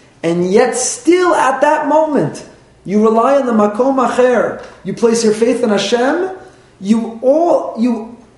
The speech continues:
incredibly, automatically become unbelievably worthy in a moment. Someone is somewhat worthy,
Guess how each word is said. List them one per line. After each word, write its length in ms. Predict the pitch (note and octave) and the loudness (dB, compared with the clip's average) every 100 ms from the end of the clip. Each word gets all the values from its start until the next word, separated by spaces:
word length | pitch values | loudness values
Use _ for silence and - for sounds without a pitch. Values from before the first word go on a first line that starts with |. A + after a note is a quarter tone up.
| _ _ _ | _ _ _
incredibly, 1000 | G#3+ G#3+ - C#4+ E4 F4 G#3+ F3 C#3 B2+ A3+ | -4 -4 -4 -2 0 0 2 2 0 -2 0
automatically 1120 | B3 A#3+ C#4 D#4 E4 A3+ F#3+ D#3+ E3 B3 - - - _ _ _ _ _ - | 2 4 2 2 0 0 0 0 0 -4 -8 -18 -20 _ _ _ _ _ -8
become 380 | E3 A3 G#3 G3+ - | -2 0 2 0 -2
unbelievably 840 | A3 B3 A3 A#3+ C#4+ E4+ C4 A3 G3 | -2 0 0 2 4 2 0 -2 0
worthy 580 | F3+ F#3+ F#3+ G#3+ A3 - - | 2 2 2 0 0 -4 -10
in 100 | D#3 | -6
a 80 | D3+ | -2
moment. 500 | D3+ C#3 A2 G#2 - - _ _ _ _ _ | -2 -2 -6 -12 -18 -20 _ _ _ _ _
Someone 320 | - D4+ C#4+ | -14 -8 -6
is 100 | G3+ | -4
somewhat 360 | - F#3 F3+ E3+ | -4 -2 -4 -2
worthy, 520 | F#3 G3+ D3+ C#3 C#3+ | 2 2 2 -2 -4